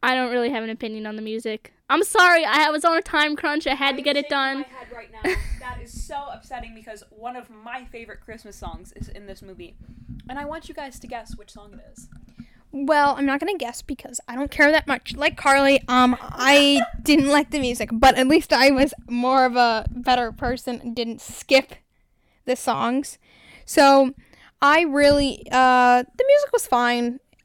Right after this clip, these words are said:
Speaker 3: None of it really stood out to me. Whatever. Boring.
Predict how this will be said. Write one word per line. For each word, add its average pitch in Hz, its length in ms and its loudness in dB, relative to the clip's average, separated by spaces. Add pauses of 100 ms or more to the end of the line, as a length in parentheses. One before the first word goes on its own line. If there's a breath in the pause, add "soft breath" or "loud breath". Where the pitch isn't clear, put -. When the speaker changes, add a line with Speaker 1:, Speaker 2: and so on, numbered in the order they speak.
(300)
Speaker 3:
None 320 240 -2
of 277 80 -4
it 269 100 0
really 233 200 -10
stood - 280 -16
out - 200 -18
to - 100 -14
me. 269 200 -8 (520 soft breath)
Whatever. 240 520 0 (1160)
Boring. 277 680 2